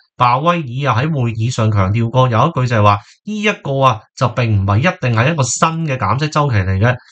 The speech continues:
嗱，呢一句又係 exactly 鮑威爾講㗎，唔係我講㗎。OK，噉我覺得啦，佢呢句說話啊，先係最穩住市場嘅關鍵啊。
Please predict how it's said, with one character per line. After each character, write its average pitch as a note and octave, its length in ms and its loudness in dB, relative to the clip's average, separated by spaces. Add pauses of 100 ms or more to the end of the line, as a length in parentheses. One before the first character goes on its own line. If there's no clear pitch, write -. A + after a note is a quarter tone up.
(160)
嗱， A2 180 2
呢 - 40 -16 (200)
一 G3 180 2
句 D#3+ 180 -2
又 D3+ 80 0
係 B2+ 260 -2
exactly B2 360 0
鮑 A#2+ 180 2
威 D#3+ 120 0
爾 D3+ 80 -4
講 C3 300 0
㗎， C3+ 220 2 (180)
唔 G2+ 80 0
係 A2 200 2
我 B2+ 120 0
講 B2 220 0
㗎。 B2+ 320 2
OK， E3+ 320 0 (380)
噉 A3+ 80 -4
我 B3 100 -2
覺 G3+ 160 -2
得 A3+ 60 2
啦， G3+ 80 2
佢 E3+ 140 -2
呢 G#3+ 60 -2
句 F3 120 -2
說 D3+ 260 -4
話 B2 200 4
啊， B2 60 -2 (180)
先 G#3 300 -4
係 C3+ 240 2
最 C#3+ 200 -2
穩 B2 280 2
住 C#3+ 140 -2
市 A2 260 -4
場 G2 160 2
嘅 B2 80 2
關 C#3+ 220 2
鍵 G#2 220 -2
啊。 G2+ 80 2